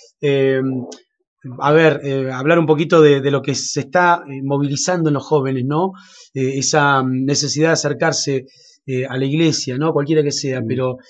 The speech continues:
Speaker 1: eh, hay un tiempo fundamentalmente y creo que, eh, bueno, usted como pastor de jóvenes lo, lo está sintiendo así desde hace algunos años trabajando en esto, de, de este acercamiento de la juventud, eh, a la iglesia. Antes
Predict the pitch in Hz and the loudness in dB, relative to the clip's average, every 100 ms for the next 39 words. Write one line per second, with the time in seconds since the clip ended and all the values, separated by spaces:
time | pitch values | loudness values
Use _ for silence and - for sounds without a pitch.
0 | _ - 143 143 175 165 - 202 202 175 | _ -8 -4 0 0 0 0 0 0 -2
1 | 151 143 147 160 165 185 190 190 143 160 | 0 0 0 -2 0 0 0 -2 -4 0
2 | 160 147 139 135 127 _ _ - 131 127 | 2 2 0 -2 -4 _ _ -16 -10 -8
3 | 123 131 - 135 151 151 143 135 - 143 | -4 -4 -6 -10 -4 0 0 0 -2 -2
4 | 143 156 151 143 127 131 123 123 123 156 | -2 0 0 0 -2 -6 -8 -6 -4 -2
5 | - 139 147 143 135 160 139 135 139 135 | -2 -2 0 -2 0 0 0 -2 -4 -6
6 | 131 143 156 156 151 135 127 147 147 156 | -4 -6 0 0 0 -4 -4 -2 0 0
7 | 160 180 - _ _ _ - 143 135 131 | 0 -2 -4 _ _ _ -6 0 2 2
8 | 131 127 120 - 160 160 165 165 151 151 | 0 -2 -6 -10 -4 -2 0 0 2 2
9 | 165 160 160 135 - 127 131 151 123 - | 2 4 4 2 -2 -4 0 0 0 -4
10 | 127 123 123 127 139 147 170 170 170 165 | -14 -12 -10 -6 -4 -2 -4 -4 -8 -6
11 | 165 | -6